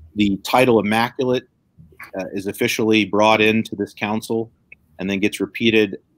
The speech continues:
thereafter at, at councils. And it's meant, uh, the best ex-, explanation we have for Mary being called Immaculate, I'm not talking about conception.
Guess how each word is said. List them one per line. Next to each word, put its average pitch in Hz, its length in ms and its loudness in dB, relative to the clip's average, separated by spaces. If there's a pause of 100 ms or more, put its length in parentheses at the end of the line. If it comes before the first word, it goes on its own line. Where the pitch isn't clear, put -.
(140)
thereafter 110 640 0
at, 117 80 0 (200)
at 104 180 -10
councils. 117 540 -4
And 92 100 -8
it's - 180 -10
meant, 107 260 0 (800)
uh, 95 280 -2 (100)
the 98 80 -8
best 131 300 0 (120)
ex-, - 160 -10 (120)
explanation 113 580 -2
we 104 100 -4
have 110 360 2
for 90 160 -6 (100)
Mary 107 320 2
being 98 220 -4
called 107 160 0
Immaculate, - 400 0
I'm 107 60 -6
not - 60 -8
talking 117 160 -2
about 104 200 -4
conception. 98 540 -6